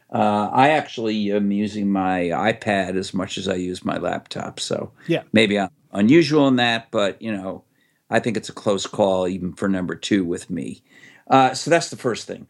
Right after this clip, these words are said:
Speaker 1: The second thing is, uh, because I think a lot of this is looking at the interface and the type of apps, uh, and the operating systems, which are all so different,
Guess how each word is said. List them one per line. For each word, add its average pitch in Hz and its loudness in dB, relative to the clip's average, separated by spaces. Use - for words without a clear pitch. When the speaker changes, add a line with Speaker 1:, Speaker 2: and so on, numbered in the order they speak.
Speaker 1:
The - -16
second 214 2
thing 131 0
is, 104 -4
uh, 117 2
because 190 2
I 143 -2
think 135 -2
a 120 0
lot 117 2
of 110 -4
this 110 -2
is 95 -8
looking 113 0
at 104 0
the 95 -4
interface 131 2
and 101 -2
the 101 -4
type 151 2
of 117 2
apps, 110 -4
uh, 101 2
and 101 0
the 107 2
operating 117 0
systems, 92 -6
which 104 -6
are 101 2
all 117 4
so 104 -2
different, 90 -4